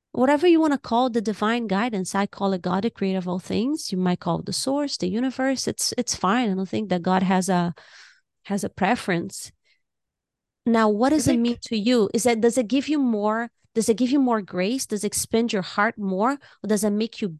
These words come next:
Speaker 1: bitter? Because let me tell you here, this is your experience. This is not about religion. We're gonna take
Speaker 2: Correct.
Speaker 1: spirit of religion out, and we're gonna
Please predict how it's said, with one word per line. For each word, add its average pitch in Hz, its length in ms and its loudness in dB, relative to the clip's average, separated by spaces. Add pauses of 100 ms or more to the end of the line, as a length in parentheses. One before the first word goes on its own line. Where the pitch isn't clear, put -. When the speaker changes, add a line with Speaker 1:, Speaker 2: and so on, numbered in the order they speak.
Speaker 1:
bitter? 233 340 4 (480)
Because 226 240 0
let 240 100 4
me 311 100 4
tell 302 200 2
you 247 80 2
here, 226 220 0
this 220 260 -2
is 214 180 0
your 254 360 4
experience. - 1160 -2 (1160)
This 233 180 0
is 226 140 2
not 240 180 4
about 226 260 4
religion. 202 600 0 (160)
We're 202 200 0
gonna 254 180 2
take 214 220 2
Speaker 2:
Correct. 175 160 -8
Speaker 1:
spirit - 360 -6
of 196 140 0
religion 190 420 2 (140)
out, 311 560 0 (1080)
and 202 140 4
we're 196 140 4
gonna 214 340 0